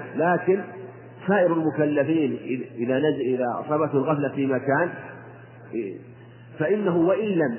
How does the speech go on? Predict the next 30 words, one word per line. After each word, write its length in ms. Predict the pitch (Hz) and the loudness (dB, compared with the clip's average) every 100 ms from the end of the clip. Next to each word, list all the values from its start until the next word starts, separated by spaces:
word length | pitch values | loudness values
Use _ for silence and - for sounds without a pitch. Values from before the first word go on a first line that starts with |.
| - | -4
يكن 480 | 170 202 - 143 95 - - - - - - - | 2 2 4 2 2 -8 -14 -16 -18 -18 -18 -4
من 120 | 123 156 | -2 0
إدراك 400 | 156 165 175 170 | 0 2 2 0
الشيطان 560 | 151 156 156 165 156 | 0 0 0 0 0
ومن 160 | 139 156 | 0 0
تسويل 420 | 160 151 156 151 | -2 0 0 0
الشيطان، 460 | - 143 131 143 170 - - - - - | -2 -4 0 0 -2 -6 -16 -18 -18 -6
أو 140 | 131 151 | 0 2
لم 140 | 160 | 2
يكن 240 | 165 156 131 | 0 -2 -2
حضر 280 | 160 156 | 0 0
الشيطان، 500 | 147 147 143 147 139 - - - - | -2 0 0 0 -2 -4 -14 -8 0
أو 100 | 147 | 2
هو 180 | 160 156 | 4 4
لا 100 | 165 | 2
يعلم 260 | 165 139 | 0 -2
أن 60 | 135 147 | -4 -4
حضر 100 | 147 | -6
الشيطان 320 | 135 139 143 | -4 -4 -2
هذا 100 | 143 | 0
المكان، 320 | 139 127 170 175 - - - | 0 0 -2 -4 -16 -18 -2
فإنه 560 | 165 190 202 185 208 - - - - - - - | 0 2 2 0 0 -2 -8 -16 -18 -20 -20 -4
يصدق 460 | 156 196 - 170 156 | 0 0 0 0 0
عليه 260 | 156 156 | 4 2
التعليل 340 | - 147 160 156 | 2 0 0 0
الآخر 500 | - 165 175 185 175 | 0 0 0 -2 -2
أنه 340 | 165 156 147 | 0 2 0
أصابته 420 | 147 143 160 165 | 0 -2 -2 0
فيه 140 | 170 190 | 2 2
الغفلة، 360 | 165 143 98 | 0 -4 -8